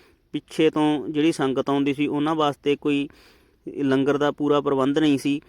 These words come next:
ਇਸ ਕਰਕੇ ਇਸ ਇਲਾਕੇ ਦੀ ਸ-, ਸੰਗਤ ਵੱਲੋਂ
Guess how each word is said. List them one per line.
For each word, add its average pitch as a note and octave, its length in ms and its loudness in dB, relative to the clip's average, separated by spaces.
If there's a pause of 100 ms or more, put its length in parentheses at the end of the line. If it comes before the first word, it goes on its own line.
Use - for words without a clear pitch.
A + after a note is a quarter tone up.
(280)
ਇਸ D3 180 2
ਕਰਕੇ D3+ 360 0 (180)
ਇਸ D3+ 180 0
ਇਲਾਕੇ D3 480 0
ਦੀ D3+ 160 0
ਸ-, - 160 -12 (140)
ਸੰਗਤ C3+ 320 -2
ਵੱਲੋਂ C#3+ 360 2